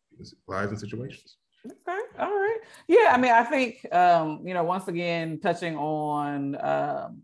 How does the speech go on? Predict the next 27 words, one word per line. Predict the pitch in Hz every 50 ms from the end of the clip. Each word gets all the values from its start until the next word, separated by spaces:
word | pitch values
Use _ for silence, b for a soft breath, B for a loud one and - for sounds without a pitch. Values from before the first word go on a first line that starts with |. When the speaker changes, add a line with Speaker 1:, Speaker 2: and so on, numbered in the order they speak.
| _ -
Speaker 2:
the | 151 147
food, | 151 - 208 202 202 196 196 190 190 185 185 185 185 180
Speaker 1:
Mm-hmm. | 180 - _ _ _ _ _ _ _ 165
Speaker 2:
recognizing | 165 170 170 196 180 170 165 160 160 165 160 147 165 160 156
what | 156 151 151 -
you're | 156 147
doing, | 143 190 202 196 196 190 185 185 185 180 180 180 180 165
the | 147
food | - - 185 185 180 175 160
journal. | 156 170 170 170 170 165 160 160 160 160 160 - _ _ _ _ _ _ _
Uh, | 147 151 147 147
Speaker 1:
Mm-hmm. | 143 147
Speaker 2:
like | 160 160 160
you | 185 170
said, | 170 - 180 165 156 147 143 139 - - _
when | - 147 151 151 156
you | 170 190 202 185
actually | 175 175 175 180 185 170
see | 165 - - 180 175 180
that, | 170 160 151 147 -
you | 156 160
know, | 151 147 143 143 135
those | 139 151 147 147 -
two | - 208 190 185
slices | - - 190 175 165 170 170 170 - 175 156 160
of | 160 147 151 -
pizza | 214 190 - - - 180 175 175 170